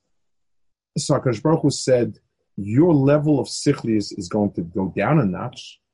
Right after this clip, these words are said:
and you're going to be more doimah to Baal HaChaim." Um, you're, A, you're not gonna function with emes and sheker anymore. You can't be trusted.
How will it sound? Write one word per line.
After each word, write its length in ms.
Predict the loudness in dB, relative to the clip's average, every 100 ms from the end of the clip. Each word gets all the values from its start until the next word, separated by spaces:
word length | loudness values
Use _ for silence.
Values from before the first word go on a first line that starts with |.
| _ _ _
and 120 | 2
you're 80 | 4
going 140 | 4 2
to 60 |
be 80 | 4
more 280 | 6 4 4
doimah 340 | 4 2 0
to 60 | -2
Baal 220 | -2 -2
HaChaim." 360 | -2 -4 -4 -8 _ _ _ _ _ _ _ _ _ _
Um, 460 | 2 4 6 4 0 -6 -14
you're, 280 | -2 -2 0
A, 120 | 2
you're 200 | 4 4
not 180 | 2 0
gonna 140 | -2
function 340 | -2 -2 -2 -2
with 80 | 0
emes 200 | -2 -4
and 80 |
sheker 260 | -6 -4 -2
anymore. 400 | -2 0 -2 -2
You 320 | -8 -8 -6 -6
can't 240 | -4 -4 -4
be 80 |
trusted. 480 | -6 -6 -6 -4 -4